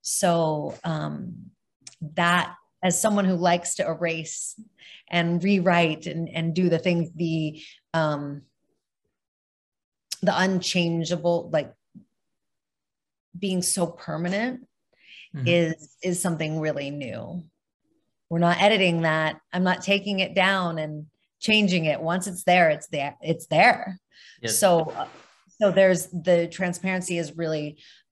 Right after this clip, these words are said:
Speaker 1: uh, exciting, and the, the, the permanence is, is a little frightening, but, um, but I'm getting used to it, I think, like anything.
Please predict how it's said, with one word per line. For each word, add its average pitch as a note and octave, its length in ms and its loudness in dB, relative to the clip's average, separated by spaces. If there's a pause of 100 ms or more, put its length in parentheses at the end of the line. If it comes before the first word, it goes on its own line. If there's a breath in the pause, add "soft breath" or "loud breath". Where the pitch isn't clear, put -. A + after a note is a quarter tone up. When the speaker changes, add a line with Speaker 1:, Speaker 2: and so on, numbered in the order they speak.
(120)
Speaker 1:
uh, C#3+ 400 -4
exciting, E3+ 800 0 (180 loud breath)
and E3 320 -2
the, C#3+ 400 0 (100)
the, - 280 -2 (100)
the C#3 140 -8
permanence D#3 580 -6
is, D3+ 260 -10 (160)
is E3 140 -6
a E3 80 0
little E3 800 2
frightening, D#3+ 580 -4
but, E3 380 2
um, F3 480 -4 (560)
but G#3 160 2
I'm G#3 100 2
getting G3+ 220 4
used G3+ 220 0
to A#2+ 100 0
it, A#2+ 100 -6
I D3+ 60 -2
think, D#3+ 180 -8
like D#3 160 2
anything. D3+ 460 -4